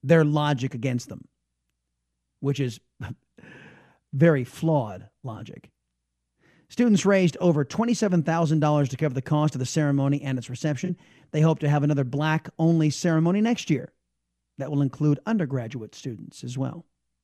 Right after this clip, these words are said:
So, <laughs> Harvard liberals' solution to racism in this country and for equality in this country is to go back to segregation.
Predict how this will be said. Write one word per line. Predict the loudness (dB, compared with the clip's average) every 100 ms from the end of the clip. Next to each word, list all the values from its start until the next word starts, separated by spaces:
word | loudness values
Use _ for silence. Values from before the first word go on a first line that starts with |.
| _ _ _ _ _ _ _ _ _ _ _ _
So, | -10 2 2 2 -4 _ _ _ _ _ -6
<laughs> | -6 -6 _ _ _ _ -20 -20 -20 -16
Harvard | 0 2 4 4 4 2 -2 -6
liberals' | 2 4 4 4 4 0 -8
solution | 0 4 8 6 6 0 0
to | 0
racism | 2 2 2 2 4 2
in | -2
this | -6
country | -6 -6 -12 -18 _ -2
and | -2
for | 0 -2
equality | 0 0 2 2
in | 2
this | 0
country | -2 -2 -2 -6 -6 _ _ _ _ _ _ _ _ _ _ _ _ _
is | 0 0
to | 2
go | 4
back | 4 2
to | 0
segregation. | 0 0 0 0 0 -2